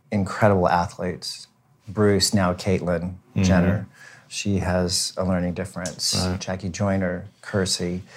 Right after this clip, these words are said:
Speaker 1: You know, there's some incredible athletes that have really made their mark on the world stage. And talking with a lot of them growing up, we didn't feel, and you may have felt this way too, that you didn't have your academics, but you could show people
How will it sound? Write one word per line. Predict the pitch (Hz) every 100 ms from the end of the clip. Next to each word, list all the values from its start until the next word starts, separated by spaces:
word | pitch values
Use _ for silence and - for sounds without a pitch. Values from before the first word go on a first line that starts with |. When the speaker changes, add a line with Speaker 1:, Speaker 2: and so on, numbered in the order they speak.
| - - -
Speaker 1:
You | 104
know, | 95
there's | 92 98 92
some | - - 104 101 - 69
incredible | 95 92 - 101 95 95 90 -
athletes | - 101 117 - 90 87 - - - _
that | - 92 87 -
have | - 92 90 110
really | 110 117 110
made | 98 92
their | 92
mark | 90 92 95 92 - _ _ _
on | 104 92
the |
world | 87 87 -
stage. | - 98 92 90 - - - - - -
And | 104 98 95
talking | 92 127 117 123
with | 101 92 -
a |
lot | 98 101
of | 95
them | 92 90 87 90 -
growing | - 98 92
up, | 92 90 - - - - - - - - _ _ _ _ _ _ _ _ _
we | 107
didn't | 117 123
feel, | - 113 117 104 92 95 110
and | 107 104 - -
you | 107 104
may | 104
have | 98
felt | - 95 -
this | - -
way | 92
too, | 95 117 110 104
that | 95 95
you | 104
didn't | 98 98
have | 101
your | 95
academics, | 92 87 92 110 117 - -
but | -
you | 107
could | 104 98
show | - 107 113
people | - 98 - - -